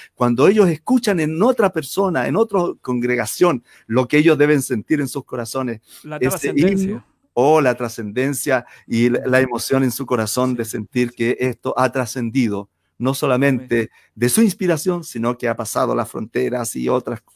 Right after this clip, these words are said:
Speaker 1: tremendas bendiciones que hemos tenido. De aquí le
Speaker 2: Amén.
Speaker 1: mandamos un saludo a nuestros compositores.
Speaker 2: Amén.
Speaker 1: Dios te bendiga, hermano Fabián,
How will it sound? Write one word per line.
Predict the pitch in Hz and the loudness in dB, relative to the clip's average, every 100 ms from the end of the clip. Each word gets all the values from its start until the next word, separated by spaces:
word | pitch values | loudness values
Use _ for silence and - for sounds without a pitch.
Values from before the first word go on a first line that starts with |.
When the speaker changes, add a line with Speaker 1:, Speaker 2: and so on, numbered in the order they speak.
| _ _ | _ _
Speaker 1:
tremendas | 120 123 131 117 110 | 0 4 4 2 2
bendiciones | 123 120 117 123 117 | 2 2 0 0 0
que | 117 120 | -2 -4
hemos | 117 - | -4 -6
tenido. | 113 113 113 110 _ - - - | -6 -6 -8 -12 _ -20 -20 -4
De | 117 | 0
aquí | 120 147 | 4 4
le | 139 | 4
Speaker 2:
Amén. | |
Speaker 1:
mandamos | 127 127 135 127 | 2 2 0 2
un | 135 | 0
saludo | 117 117 143 127 | 2 2 4 4
a | |
nuestros | 120 123 110 | 4 0 -2
compositores. | - 107 113 - 110 117 107 - _ _ _ _ | -6 -6 -6 -8 -8 -8 -10 -16 _ _ _ _
Speaker 2:
Amén. | 139 135 | -6 0
Speaker 1:
Dios | 127 - | 0 0
te | |
bendiga, | 113 110 127 123 110 | -4 -2 0 0 0
hermano | 107 117 | -2 -4
Fabián, | - 113 117 117 107 | -4 -2 2 2 0